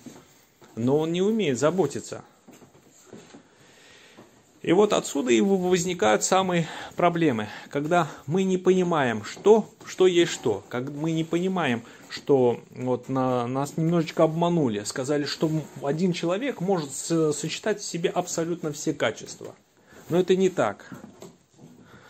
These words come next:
То есть на, вот на примере видовой роли, вот если разделить людей на классы, условно, да, мы делим, конечно,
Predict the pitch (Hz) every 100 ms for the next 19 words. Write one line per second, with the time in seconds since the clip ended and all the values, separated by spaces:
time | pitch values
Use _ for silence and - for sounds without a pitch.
0 | - - 165 156 170 170 170 165 160 165
1 | 165 170 165 170 202 190 180 175 180 196
2 | 196 214 262 240 110 - - - - 120
3 | 117 131 143 131 127 127 139 127 131 123
4 | 127 131 131 180 - - 110 - 170 -
5 | 180 120 113 185 269 185 135 110 104 107
6 | 113 - 110